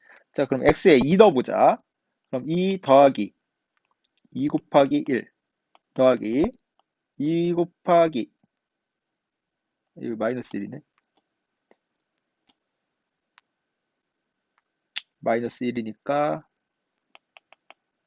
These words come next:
그리고 더하기 이 곱하기 마이너스 일의 제곱,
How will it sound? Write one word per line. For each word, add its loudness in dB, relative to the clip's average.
그리고 -4
더하기 0
이 -4
곱하기 -2
마이너스 -4
일의 -2
제곱, -8